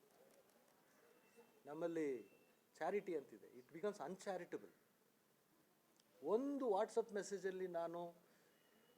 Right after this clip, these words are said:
ಕ್ಲಾರಿಫಿಕೇಷನ್ ಕೊಟ್ಟಿಲ್ಲ ನಾಲ್ಕೈದು ವರ್ಷಕ್ಕೆ.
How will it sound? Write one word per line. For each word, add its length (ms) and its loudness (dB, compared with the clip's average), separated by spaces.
ಕ್ಲಾರಿಫಿಕೇಷನ್ 680 -2
ಕೊಟ್ಟಿಲ್ಲ 400 -4
ನಾಲ್ಕೈದು 520 -4
ವರ್ಷಕ್ಕೆ. 500 -14